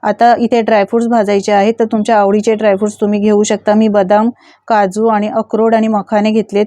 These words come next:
थोडे थोडे घ्यायचे आहेत, ते भाजायचे आणि याची पावडर करून घ्यायची. आता इथे पाव लिटर दूध मी गरम करायला ठेवलं आहे. गरम करून चांगली उकळी काढून घ्यायची, मिक्स करून घ्यायचं आहे. यानंतर आपण भिजवलेले अळीव होते, ते भि-, अळीव यामध्ये घालायचे आहे. पुन्हा मिक्स करायचं आहे चांगलं आणि चांगली याला एक उकळी काढून घ्यायची.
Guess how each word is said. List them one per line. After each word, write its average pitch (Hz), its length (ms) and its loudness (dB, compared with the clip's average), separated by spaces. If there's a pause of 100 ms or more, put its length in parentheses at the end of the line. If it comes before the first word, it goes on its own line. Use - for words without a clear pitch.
थोडे 208 240 0
थोडे 214 180 0
घ्यायचे 220 340 0
आहेत, 208 220 0
ते 214 60 0
भाजायचे 196 460 0
आणि 208 120 2
याची 196 180 -2
पावडर 202 320 0
करून 196 320 -2
घ्यायची. 196 340 -2 (240)
आता 233 240 0
इथे 240 220 2
पाव 220 240 2
लिटर 233 280 0
दूध 220 300 0
मी 226 120 2
गरम 214 280 0
करायला 214 340 0
ठेवलं 208 280 0
आहे. 208 100 0
गरम 208 320 0
करून 214 260 -2
चांगली 202 300 -2
उकळी 202 260 0
काढून 208 260 0
घ्यायची, 214 340 0
मिक्स 196 280 -4
करून 208 300 0
घ्यायचं 196 380 0
आहे. 190 200 0 (380)
यानंतर 214 400 2
आपण 214 240 0
भिजवलेले 208 520 0
अळीव 214 340 2
होते, 208 260 0
ते 254 160 0
भि-, 196 260 0 (160)
अळीव 202 260 0
यामध्ये 190 440 -2
घालायचे 180 440 -2
आहे. 196 200 0 (400)
पुन्हा 247 200 4
मिक्स 233 300 2
करायचं 220 420 0
आहे 214 200 2
चांगलं 214 320 0
आणि 208 180 0
चांगली 208 280 0
याला 196 200 2
एक 196 160 -2
उकळी 196 300 0
काढून 190 300 -2
घ्यायची. 175 360 -2